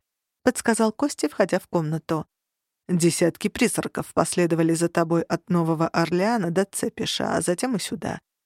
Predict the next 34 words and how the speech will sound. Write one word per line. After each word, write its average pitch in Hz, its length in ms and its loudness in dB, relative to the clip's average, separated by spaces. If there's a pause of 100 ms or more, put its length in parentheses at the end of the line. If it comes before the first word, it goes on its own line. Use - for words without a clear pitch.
(440)
Подозреваю, 175 680 4
что - 180 0
Минчарос 165 540 0
отогнал 208 480 0
их. - 320 -12
В - 100 -16
противном 214 460 2
случае 202 420 2
ты 170 120 2
проснулась 180 540 0
бы 175 120 2
в - 140 -8
камере 170 440 0
вместе 175 460 0
с - 160 -6
ними, 185 340 -2 (380)
потому 208 300 2
что - 180 -2
они 190 200 0
точно - 420 -2
взгромоздились 185 800 -2
бы 202 100 -2
рядом - 300 -4
с - 80 -6
тобой». - 460 -8 (640)
Минчарос 233 480 2
согласно 196 600 0
пожал 180 300 0
плечами, 359 500 -2 (340)
а 226 120 4
Фабиан 233 460 2
стал 196 320 0
выглядеть 190 560 0 (120)
ещё 208 640 0